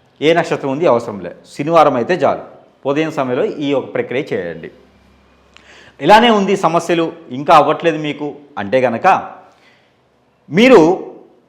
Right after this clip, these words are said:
ఎక్కడైనా సరే ఒక ఐదు రోజులు దేవస్థానంలో నిద్ర ఆచరించి రండి.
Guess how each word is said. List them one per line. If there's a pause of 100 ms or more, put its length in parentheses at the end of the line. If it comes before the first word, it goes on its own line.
(320)
ఎక్కడైనా
సరే (880)
ఒక
ఐదు
రోజులు (720)
దేవస్థానంలో (300)
నిద్ర
ఆచరించి (160)
రండి.